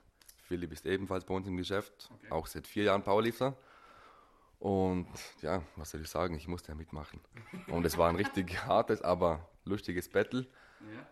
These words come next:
Speaker 1: Ich hab zum Glück gewonnen um zweieinhalb Kilo.
Speaker 2: Schau.
Speaker 1: Ja, lausige zweieinhalb Kilo. Und ja, also ich war positiv überrascht. Ich hab mich innerhalb von vier Minuten, also vier Monaten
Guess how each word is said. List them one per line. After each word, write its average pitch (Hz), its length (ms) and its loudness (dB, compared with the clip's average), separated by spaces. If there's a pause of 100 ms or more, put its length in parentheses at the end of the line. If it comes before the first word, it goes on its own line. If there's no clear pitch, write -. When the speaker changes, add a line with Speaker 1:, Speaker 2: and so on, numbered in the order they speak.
(140)
Speaker 1:
Ich 82 200 -6
hab - 280 2
zum 87 160 -2
Glück 82 180 -4
gewonnen 95 380 0
um 85 220 -2
zweieinhalb 90 520 6
Kilo. 110 320 0 (120)
Speaker 2:
Schau. - 360 -14
Speaker 1:
Ja, 78 200 -6
lausige 87 380 -4
zweieinhalb 82 400 -6
Kilo. 107 280 -4 (800)
Und 80 520 -4
ja, 90 300 2 (100)
also 80 220 -6
ich 73 160 -8
war 78 160 0
positiv 90 340 -2
überrascht. 82 340 -2
Ich 82 120 -4
hab 82 100 2
mich 78 140 -6
innerhalb 87 200 -2
von 80 100 -4
vier 90 120 -2
Minuten, 92 500 -4
also 80 160 -6
vier 95 140 -2
Monaten 104 480 -2